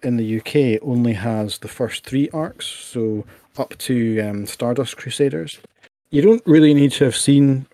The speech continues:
arc, arc four or five because this is, um, Jotaro's daughter. So the, the one with the hat. <laughs> Um, so his daughter, Jolene, who is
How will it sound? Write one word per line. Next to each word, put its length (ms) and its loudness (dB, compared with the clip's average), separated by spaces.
arc, 320 -8
arc 200 0
four 300 2
or 60 0
five 500 -2
because 460 -4
this 360 -2
is, 540 -2
um, 520 -4
Jotaro's 840 2
daughter. 580 -2
So 140 0
the, 120 -2
the 80 2
one 180 4
with 140 2
the 80 -2
hat. 440 -6
<laughs> 500 -14
Um, 480 -12
so 240 -2
his 300 -2
daughter, 340 0
Jolene, 640 -4
who 140 -2
is 440 -6